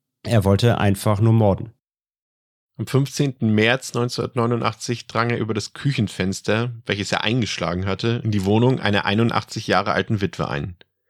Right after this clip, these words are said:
Speaker 2: Dieser schlug er mit einem stumpfen Gegenstand mehrmals auf den Kopf und tötete die Frau anschließend mit einem Küchenmesser. Er raubte ihr Bargeld und Zigaretten und verschwand dann wieder. Erst die Tochter der Witwe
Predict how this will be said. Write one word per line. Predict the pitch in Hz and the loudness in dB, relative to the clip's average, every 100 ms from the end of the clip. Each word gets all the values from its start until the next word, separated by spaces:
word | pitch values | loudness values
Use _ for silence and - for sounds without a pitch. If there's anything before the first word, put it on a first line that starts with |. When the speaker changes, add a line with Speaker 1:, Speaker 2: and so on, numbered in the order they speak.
| _ _ - 131 | _ _ -6 0
Speaker 2:
Dieser | 143 151 | 2 2
schlug | - 147 143 | 2 0 2
er | 127 135 | 2 2
mit | 131 117 | 0 -2
einem | 101 107 | 0 -2
stumpfen | - 120 147 - | 0 0 0 0
Gegenstand | 117 117 123 - 113 110 | 0 0 0 0 -2 0
mehrmals | 107 101 110 107 | 0 2 2 -2
auf | - | -4
den | 98 90 | -2 0
Kopf | 131 - - _ _ - | 0 0 -10 _ _ -8
und | 113 | -2
tötete | - 120 123 113 | 0 2 0 -4
die | 113 | -4
Frau | - 104 | 0 0
anschließend | 101 110 - 120 107 113 | 2 0 0 -4 -4 -4
mit | 110 | -2
einem | 107 107 | -2 -2
Küchenmesser. | - 92 80 73 - 85 85 _ _ _ _ _ - | -4 -4 -4 -4 -6 -10 -12 _ _ _ _ _ -6
Er | 95 | 0
raubte | 101 87 | 0 0
ihr | 90 | 0
Bargeld | 90 110 127 120 131 - | 4 4 4 2 0 -6
und | 107 | -8
Zigaretten | - 95 95 - 127 127 - | -2 0 0 0 -2 -4 -8
und | 110 | -6
verschwand | 117 - 98 78 | -4 0 0 0
dann | 73 78 | -4 -6
wieder. | 76 82 _ _ _ _ | -6 -8 _ _ _ _
Erst | - 113 - | -4 -2 -2
die | 131 | -2
Tochter | 147 156 113 | 0 2 2
der | 95 90 | 2 0
Witwe | 90 110 120 | -2 0 0